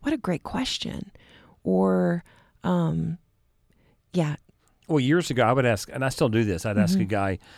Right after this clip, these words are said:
Speaker 2: um, "How are you doing?" I'd pause, and I'd say, "Really?"
Speaker 1: Yeah, how you
Speaker 2: Now, I didn't do
Speaker 1: really
Speaker 2: this with
Speaker 1: doing?
Speaker 2: the guy on the street that I
Speaker 1: Sure.
Speaker 2: didn't know, but these are men that I had a bit of a relationship with or a, a good relationship with, uh, of some depth. And one guy, this was when we were living in Austria, he looked at me, he said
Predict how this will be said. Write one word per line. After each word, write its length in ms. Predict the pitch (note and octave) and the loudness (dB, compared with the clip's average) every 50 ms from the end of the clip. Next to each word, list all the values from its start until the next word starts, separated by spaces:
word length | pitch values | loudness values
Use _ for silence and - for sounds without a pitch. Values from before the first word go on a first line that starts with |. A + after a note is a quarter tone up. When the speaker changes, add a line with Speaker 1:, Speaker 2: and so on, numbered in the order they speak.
| - - - - | -20 -20 -20 -6
Speaker 2:
um, 280 | - - A2 G#2 G2+ G2+ | 0 2 2 2 2 0
"How 140 | G#2+ B2 D3 | 0 2 2
are 40 | D3 | 2
you 140 | C3+ A#2+ | 2 2
doing?" 460 | G#2+ A#2+ C#3 C#3 G2 F2+ F#2 G2+ A2 - _ _ | 4 4 4 4 2 0 -4 -6 -8 -12 _ _
I'd 200 | - G2+ G2 - | -8 -6 -4 -2
pause, 420 | - - C#3 A#2+ G2 F2+ F2+ F#2 - | -2 0 2 2 0 0 -2 -6 -6
and 100 | - G#2 | -4 -4
I'd 100 | G2+ G2 | -4 -4
say, 240 | - - A2 G2 E2+ - - - | -4 -6 -6 -6 -8 -10 -16 -12
"Really?" 500 | - G#2+ G#2+ G#2+ G#2+ F#2+ D#2+ D#2+ D2+ - - | -6 -2 0 0 0 0 -2 -8 -12 -12 -12
Speaker 1:
Yeah, 180 | G#2 - - - - - | -12 -12 -14 -18 -14 -8
how 60 | - | -6
you 140 | F#3 E3+ E3 | -4 0 2
Speaker 2:
Now, 100 | C#3 B2+ | 4 4
I 80 | C3 D3+ | 4 4
didn't 120 | F3 F3+ | 4 4
do 20 | |
Speaker 1:
really 80 | D#3+ D3+ | 4 2
Speaker 2:
this 100 | D3+ C3+ | 2 0
with 60 | - | -2
Speaker 1:
doing? 60 | A#2 | -6
Speaker 2:
the 60 | G#2+ G#2+ | -2 2
guy 140 | B2+ B2 | 2 2
on 80 | A#2 A2 | 4 2
the 80 | F#2+ F2 | 0 -4
street 320 | - - - C3+ A2+ F#2+ | -6 -2 0 -2 0 0
that 140 | - G2+ F#2+ | -2 -2 0
I 60 | G2 | 0
Speaker 1:
Sure. 140 | G2+ G2+ C#2 | 0 -2 -2
Speaker 2:
didn't 100 | C2+ - | 0 0
know, 240 | A#2 A#2 G2+ F2+ - - - - - - | 2 2 0 -2 -4 -8 -20 -20 -10 -8
but 100 | G#2+ - | -4 0
these 240 | - C#3+ D#3+ D3+ F#3 | 2 0 2 0 -2
are 40 | |
men 240 | D#3 C#3 C3+ B2+ A#2+ | 0 0 0 0 0
that 120 | A2 A2 A2 | 0 -2 -2
I 40 | G#2+ | -2
had 180 | A#2 A#2+ G#2+ | -4 -4 -4
a 40 | F#2+ | -4
bit 140 | F2+ G#2 G#2+ | -4 -4 -4
of 100 | A2 G2+ | -4 -4
a 40 | G#2 | -4
relationship 640 | G2+ G2+ F#2+ G2+ A2 - - - - - C3+ A#2+ - | -4 -4 -2 -4 -4 -6 -8 -10 -6 -6 -6 -6 -4
with 300 | C3+ C3 C3+ C#3 D3 C#3+ _ _ _ _ _ - _ _ _ _ - | -4 -4 -4 -4 -6 -8 _ _ _ _ _ -20 _ _ _ _ 0
or 260 | B2+ B2+ B2+ A#2+ A#2 | 2 2 4 4 2
a, 120 | A#2 A#2 | 2 0
a 100 | G#2 A2 | -2 -4
good 200 | A2 G#2+ D3 E3 | -2 -2 -2 -2
relationship 600 | F#3 C#3+ G2+ F#2 - - F#2 - - G#2 F#2 - | 0 -2 -2 -2 -4 -6 -8 -6 -6 -6 -6 -4
with, 320 | G2+ G2 G2 F#2+ F#2 - - | -4 -4 -2 -4 -4 -6 -8
uh, 260 | G2+ F#2+ F2+ E2+ E2+ | -8 -8 -8 -8 -10
of 120 | C2+ F#2 - | -10 -12 -6
some 220 | - C3+ A#2 G#2 | -4 -2 -2 -2
depth. 420 | G2 A#2 C#3 C#3+ G#2 - - - - - _ - - - - _ _ _ | 0 2 2 2 2 0 -4 -8 -8 -16 _ -20 -20 -20 -20 _ _ _
And 380 | - A2+ A2 G#2+ G#2 G2+ G2 F#2 | -2 0 0 2 2 0 -2 -4
one 420 | - - G#2+ G#2+ A2+ B2+ C#3+ D3+ C3 | -6 -8 -4 0 2 2 2 2 2
guy, 400 | B2+ A#2+ A2+ A2+ G#2+ G#2 G#2 G#2 | 0 2 2 2 2 0 -2 -2
this 200 | G#2+ A#2 - - | -4 -6 -6 -6
was 160 | A#2 G2 G2+ | -6 -6 -4
when 120 | G2+ G2 | -2 0
we 100 | G2 G2+ | 0 2
were 100 | F#2+ G2+ | 2 2
living 220 | G2+ G2+ G2 G#2 F#2+ | 0 0 0 -2 -2
in 80 | F#2 | -2
Austria, 480 | F2+ G#2 A#2 - - - F#2+ F2 D#2 D2+ | -2 -2 -4 -4 -4 -6 -6 -6 -6 -6
he 160 | E2 G#2 A#2+ | -4 -2 -2
looked 220 | A#2+ B2 A#2+ - | -2 -2 -4 -4
at 60 | B2+ B2+ | -6 -4
me, 100 | C3 C3 | -2 -2
he 60 | C3 | -2
said 260 | - - A2 F2+ | -2 -4 -8 -8